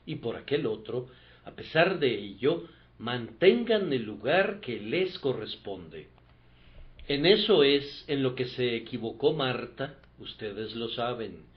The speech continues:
no en tener mucho servicio, sino en convertirse en señora de la casa. Ella era la señora Marta,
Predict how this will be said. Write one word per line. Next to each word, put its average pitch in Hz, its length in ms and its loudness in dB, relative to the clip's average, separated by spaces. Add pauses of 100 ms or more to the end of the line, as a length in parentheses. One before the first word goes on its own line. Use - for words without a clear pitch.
(200)
no 180 360 10
en 170 200 4
tener 139 540 2
mucho 147 460 0
servicio, 127 720 -4 (320)
sino 226 300 2
en 160 120 6
convertirse 175 1200 0
en 127 200 0
señora 120 600 0
de 107 100 -4
la 101 160 -8
casa. 78 500 -14 (540)
Ella 156 400 0
era 147 420 0 (240)
la - 200 -16
señora 117 520 -2
Marta, 139 680 -2